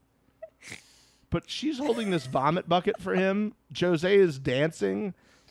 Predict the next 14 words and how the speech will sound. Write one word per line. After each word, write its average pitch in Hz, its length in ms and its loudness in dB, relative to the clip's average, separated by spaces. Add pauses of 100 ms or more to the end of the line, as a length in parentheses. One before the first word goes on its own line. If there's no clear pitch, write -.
Bananas 160 500 2
is 160 160 -10
holding 170 400 4
the 160 80 2
bucket 147 320 2
for 151 120 -6
Tony 139 340 0
with, 147 180 -2
like, 127 220 0
swim 143 360 -2
goggles 165 440 4
on. 196 260 2
He's 131 140 -6
like, 120 180 -4